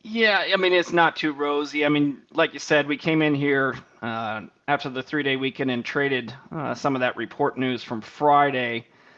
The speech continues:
Uh, you know, it's, you know, we hit the new contract lows in the March corn. We took out the, uh, psychological support of four fifty.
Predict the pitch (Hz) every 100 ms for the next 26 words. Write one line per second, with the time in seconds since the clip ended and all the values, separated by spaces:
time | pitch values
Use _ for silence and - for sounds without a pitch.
0 | - _ _ - 117 120 117 113 - _
1 | 151 151 135 - 170 - - - - 170
2 | 160 147 180 180 175 180 180 180 165 175
3 | 156 151 165 165 160 156 143 143 143 -
4 | - 151 156 147 120 - 170 156 139 147
5 | 135 127 123 - _ _ _ _ _ -
6 | 120 107 - 151 151 139 135 139 135 -
7 | 135 - 113 - 139 117 - 139 131 -
8 | 156 135 - 147